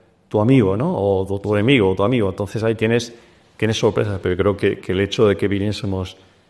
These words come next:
eh, de Morgan Stanley, que teníamos un nombre, una reputación, eso, eso nos ayudó. Eh, y luego yo creo que lo que te, por lo menos a nosotros, en nuestro caso, que nos ha marcado mucho,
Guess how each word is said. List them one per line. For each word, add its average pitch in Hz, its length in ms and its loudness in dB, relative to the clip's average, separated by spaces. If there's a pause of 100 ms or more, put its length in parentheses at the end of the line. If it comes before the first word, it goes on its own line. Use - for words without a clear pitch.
(140)
eh, - 180 -12
de 92 120 -4
Morgan 104 220 2
Stanley, 113 380 2
que 95 100 0
teníamos 101 500 -2
un 104 140 -2
nombre, 107 280 2
una 98 120 0
reputación, 95 540 -2
eso, 107 420 -4 (420)
eso 98 260 -2
nos 101 200 -4
ayudó. 92 520 -4 (260)
Eh, 87 340 -10 (140)
y 107 140 -4
luego 110 220 4
yo 123 120 2
creo 131 180 4
que 123 160 0
lo 98 120 2
que 101 120 0
te, 98 440 -2 (440)
por - 100 -8
lo 104 40 2
menos 104 140 -2
a 120 60 2
nosotros, 98 480 -2
en 90 60 -4
nuestro 90 260 -6
caso, 92 380 -4
que 90 140 -8
nos 87 180 -6
ha 98 80 0
marcado 104 460 2
mucho, 113 540 0